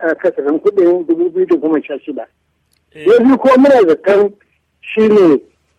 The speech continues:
Speaker 1: ana neman kuɗaɗen da za a, wato, jirgin da sace-sacen nan suka kawo. Kamar misali, an ce an karɓi kuɗaɗen da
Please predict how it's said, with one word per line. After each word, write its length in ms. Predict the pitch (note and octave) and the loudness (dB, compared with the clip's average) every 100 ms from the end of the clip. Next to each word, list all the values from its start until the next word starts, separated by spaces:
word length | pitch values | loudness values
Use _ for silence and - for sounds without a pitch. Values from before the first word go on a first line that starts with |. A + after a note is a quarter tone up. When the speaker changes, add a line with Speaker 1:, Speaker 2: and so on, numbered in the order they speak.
| - | -6
Speaker 1:
ana 260 | G3 A#3 G#3+ | 0 2 4
neman 400 | G3+ G#3 G#3+ G3 | 4 4 4 2
kuɗaɗen 640 | - B3+ G3 F#3+ F#3+ G3+ | 0 0 0 2 2 2
da 240 | F#3 D3 C3 _ - D3 | 2 -2 -4 _ -12 -2
za 140 | G3 G3 G3+ F#3+ | 2 2 0 0
a, 260 | D3+ C#3+ _ _ _ _ _ _ _ | -2 -2 _ _ _ _ _ _ _
wato, 720 | F#3 D#3+ D#3+ - D#3+ D3+ D3+ D3 _ _ - | 0 2 0 0 0 2 0 -6 _ _ -4
jirgin 640 | F#3 D#3 A3+ C#4+ A#3 F#3+ D#3+ | -4 0 0 2 2 4 2
da 220 | D3 D3 _ _ - | 0 -2 _ _ -6
sace-sacen 720 | E3+ D3+ G3 G3 G3 - G3 F#3+ | -2 -2 -2 0 -2 0 0 2
nan 140 | F3+ - | 2 0
suka 160 | F3 - | -2 -2
kawo. 280 | C#3+ C3+ C#3 _ _ | -2 -2 -2 _ _
Kamar 240 | - E3+ A3 | -2 0 2
misali, 640 | G#3+ - F#3+ F#3+ E3+ A#2+ _ _ _ _ - | 2 0 0 2 0 -2 _ _ _ _ -2
an 220 | - C#4+ - | 2 2 2
ce 100 | A#3+ D#3+ A#2 _ _ _ _ _ _ - | 2 2 0 _ _ _ _ _ _ -4
an 400 | F#3+ G#3 G3+ A3 - _ _ - | 0 4 4 0 -4 _ _ -4
karɓi 240 | F3 G#3 | -2 -2
kuɗaɗen 600 | - A3+ G3+ F3+ G3 G3 | 0 0 0 0 2 2
da 80 | F#3+ | 2